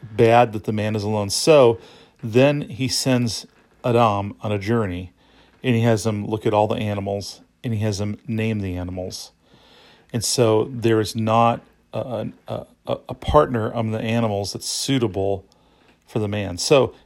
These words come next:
it seems that God wants Adam to kinda get this in his own thinking, to discover this hunger and need. And then we have the beautiful story, the beautiful story of God bringing Adam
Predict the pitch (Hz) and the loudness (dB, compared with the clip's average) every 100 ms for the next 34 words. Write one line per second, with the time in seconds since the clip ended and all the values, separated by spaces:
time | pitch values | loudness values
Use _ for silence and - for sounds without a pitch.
0 | - - 131 104 110 110 107 107 101 _ | -10 -2 0 0 0 2 2 2 -2 _
1 | _ - 156 120 - - 123 127 113 107 | _ -10 -8 -6 -8 -6 2 4 4 -2
2 | 101 _ _ _ _ _ - 131 - 117 | -8 _ _ _ _ _ -6 -6 -2 -2
3 | 101 92 _ _ - 123 - 117 - 120 | -2 -8 _ _ 0 0 2 -2 0 -2
4 | 110 110 113 107 107 - 107 95 - _ | 0 0 -2 -4 -6 -6 -10 -10 -16 _
5 | - 127 117 - 131 110 101 90 _ _ | 0 0 2 2 2 4 0 -8 _ _
6 | _ 113 - 120 110 107 104 101 98 92 | _ -6 -4 -4 -4 -4 -6 -6 -6 -8
7 | 92 92 _ _ _ _ _ _ _ - | -10 -14 _ _ _ _ _ _ _ 2
8 | 127 139 135 113 104 120 127 123 - 120 | 4 6 4 2 0 0 2 -2 -4 -2
9 | 104 95 92 - _ _ _ _ _ _ | -2 -4 -10 -18 _ _ _ _ _ _
10 | _ _ - - 117 113 127 127 104 - | _ _ -18 -6 -2 2 2 0 -10 -4
11 | 104 98 98 - _ - _ _ - 98 | -4 -2 -6 -10 _ -20 _ _ -12 -10
12 | 92 123 143 98 90 87 _ _ _ _ | 2 4 6 4 0 -6 _ _ _ _
13 | 117 104 101 104 117 113 104 95 | -4 -4 -4 -6 -2 0 0 -4